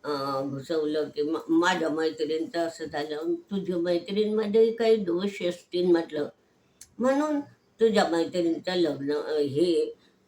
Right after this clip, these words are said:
अ, फा-, फारकत झाली, डायव्होर्स झाला," असं आहे म्हटलं. आप-, प्रत्येकाकडे, सगळ्याकडे दोष असतात, एकाकडे दोष नसतो.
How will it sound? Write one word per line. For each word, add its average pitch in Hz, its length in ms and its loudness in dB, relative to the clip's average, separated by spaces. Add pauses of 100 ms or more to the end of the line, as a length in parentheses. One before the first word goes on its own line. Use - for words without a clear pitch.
(280)
अ, 160 80 -4 (840)
फा-, 170 520 2 (460)
फारकत 165 460 0
झाली, 151 340 0
डायव्होर्स 175 560 0
झाला," 156 400 2 (380)
असं 311 260 -4
आहे 302 180 4
म्हटलं. 233 400 2 (680)
आप-, 165 320 0
प्रत्येकाकडे, 202 1000 0
सगळ्याकडे 170 680 0
दोष 175 520 -4
असतात, 165 360 0
एकाकडे 180 680 -2
दोष 196 440 -2
नसतो. 220 840 2